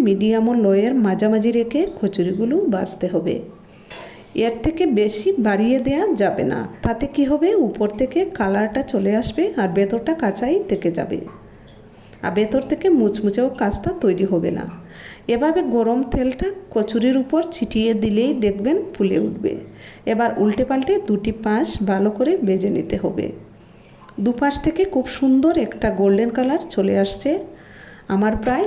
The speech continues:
ছয় থেকে সাত মিনিটের মতো সময় লেগেছে এগুলোকে ভাজতে। এবার আমি এই কচুরিগুলোকে তেলটা জড়িয়ে তুলে নেব। ঠিক একই প্রসেসে আমি বাকি কচুরিগুলোও ভেজে তুলে নিচ্ছি। বেশ, তৈরি হয়ে গেল আমাদের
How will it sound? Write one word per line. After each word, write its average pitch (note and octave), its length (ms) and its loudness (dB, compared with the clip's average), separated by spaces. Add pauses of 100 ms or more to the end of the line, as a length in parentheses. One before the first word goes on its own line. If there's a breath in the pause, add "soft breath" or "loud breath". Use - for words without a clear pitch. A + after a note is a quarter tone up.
(140)
ছয় G3+ 300 2
থেকে B3+ 220 -4
সাত A3 280 -2 (100)
মিনিটের G#3+ 420 0
মতো A#3 240 0
সময় F#3+ 400 0
লেগেছে G3+ 380 0 (140)
এগুলোকে G3+ 500 2
ভাজতে। - 480 -4 (1120)
এবার B3+ 260 -8
আমি B3 240 -2 (420)
এই G#3+ 80 4 (100)
কচুরিগুলোকে B3 720 2 (280)
তেলটা G3+ 380 2
জড়িয়ে A3+ 360 2 (160)
তুলে G3 240 4
নেব। E3 200 -2 (460)
ঠিক C#4+ 160 -2 (200)
একই A#3 180 2
প্রসেসে A#3 500 0 (180)
আমি G3+ 180 4 (120)
বাকি G3+ 340 -2
কচুরিগুলোও A3 640 0 (140)
ভেজে G#3+ 300 4 (180)
তুলে F#3+ 240 2
নিচ্ছি। - 380 -4 (1080 loud breath)
বেশ, A#3+ 240 0 (160)
তৈরি G3 220 4
হয়ে C4 220 2
গেল D4 180 2 (140)
আমাদের F#3+ 360 2